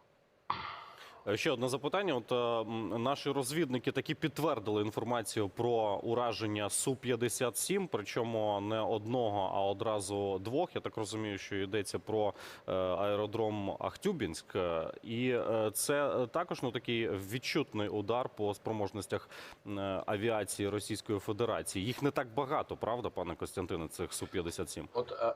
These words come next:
Speaker 2: Ахтубінський аеродром, треба про нього сказа-, сказати, що, е, в Росії і в Радянському Союзі було два основних,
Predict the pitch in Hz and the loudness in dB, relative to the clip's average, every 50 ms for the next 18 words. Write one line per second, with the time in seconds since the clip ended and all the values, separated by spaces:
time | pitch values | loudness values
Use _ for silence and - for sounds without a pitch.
0 | - - 117 - - 170 160 147 143 139 - - 139 131 127 123 120 139 156 143 | -2 -6 -6 -4 -2 -2 -2 0 0 -2 -2 -2 0 0 0 0 0 0 0 -2
1 | 127 - - 127 117 110 113 - 110 120 110 107 110 104 95 - 113 104 110 113 | -2 -2 -2 -2 0 0 0 -2 -2 -4 -4 -4 -4 -6 -4 -4 -4 0 0 2
2 | 104 95 90 - - 110 101 101 104 98 - - - - 101 92 98 82 - 80 | 2 2 0 -2 -2 0 0 2 2 0 -4 -8 -6 -4 0 0 0 -2 -2 -6
3 | - - - 101 98 92 90 90 - - - - - - - - - - _ - | -10 -4 0 0 0 0 0 -4 -10 -16 -20 -20 -20 -20 -20 -20 -20 -20 _ 0
4 | - 95 95 95 92 90 85 85 90 85 95 107 104 - - 156 151 143 139 127 | 2 2 4 4 2 2 0 -2 -2 -2 -2 -2 -2 -2 -2 -2 -2 0 2 0
5 | 110 - - - - 80 - - - - 98 98 98 101 98 92 87 85 - - | 0 0 -4 -8 -10 -8 -8 -10 -10 -8 -4 -2 0 2 2 0 -2 -4 -10 -14
6 | - 92 98 107 107 92 82 87 - - 101 98 95 - 120 131 139 117 104 101 | -4 -2 -2 0 2 2 0 0 -2 -4 -4 -4 -4 -4 -4 -2 -2 -2 -2 -2
7 | 92 107 104 104 101 92 95 101 120 117 113 101 87 82 87 95 95 90 - 101 | -2 0 0 0 0 0 2 2 4 4 4 2 0 0 -2 -2 -4 -2 -2 -2
8 | 101 107 113 113 - - | 0 0 0 -2 -2 -8